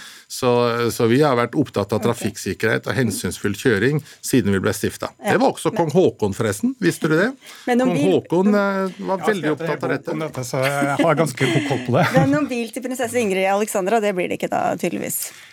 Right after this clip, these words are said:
Speaker 3: Nei, og jeg er veldig glad for at, eh, at Slottet i går gikk ut i, i V G og presiserte det. Eh, det har ikke vært, eh, åpenbart for noen. Jeg tror ikke engang for K N A at det var åpenbart at de ikke ville ta imot det. Han har ut-, kong Harald har tydeligvis uttalt dette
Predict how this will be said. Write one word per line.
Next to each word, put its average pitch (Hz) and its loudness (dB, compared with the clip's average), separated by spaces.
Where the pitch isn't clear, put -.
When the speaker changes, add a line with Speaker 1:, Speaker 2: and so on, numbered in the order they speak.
Speaker 3:
Nei, 196 4
og 202 -2
jeg 185 4
er 185 0
veldig 165 2
glad 123 2
for 151 0
at, - -8
eh, 151 4
at 151 -2
Slottet 135 2
i 139 4
går 123 4
gikk 120 2
ut 110 -8
i, 123 4
i 123 2
V 117 2
G 107 0
og 110 0
presiserte 120 -2
det. 175 6
Eh, 143 2
det 123 2
har 196 0
ikke - -6
vært, 135 0
eh, 175 4
åpenbart 123 0
for 147 0
noen. 123 4
Jeg 220 2
tror 135 0
ikke 135 2
engang 120 0
for 127 -10
K 123 0
N 113 2
A 143 4
at 202 -2
det 110 0
var 113 0
åpenbart 110 -4
at 123 -6
de 117 -2
ikke 113 -8
ville 110 -2
ta 120 0
imot 110 -6
det. 175 4
Han 147 2
har 143 2
ut-, 123 -4
kong 143 2
Harald 113 4
har 131 -2
tydeligvis 127 -2
uttalt 147 -4
dette 147 -2